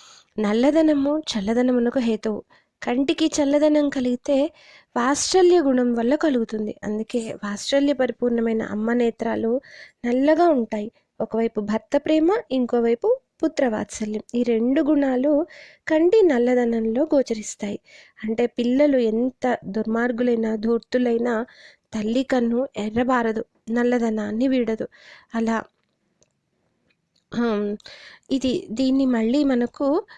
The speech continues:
రామాయణంలో హనుమ సీతమ్మను చూసి కూడా, సీతారాములు ఎక్కడైనా లోకంలో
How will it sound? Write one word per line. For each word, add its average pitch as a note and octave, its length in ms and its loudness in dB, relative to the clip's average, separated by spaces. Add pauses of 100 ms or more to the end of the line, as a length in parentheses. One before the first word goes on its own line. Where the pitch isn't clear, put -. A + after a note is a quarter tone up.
(160)
రామాయణంలో C4+ 720 2
హనుమ A#3 460 -2 (120)
సీతమ్మను A#3+ 540 -2
చూసి A#3 320 -6
కూడా, A#3 400 -2 (360)
సీతారాములు E4+ 1000 2 (480)
ఎక్కడైనా F#4+ 640 0
లోకంలో D4 680 0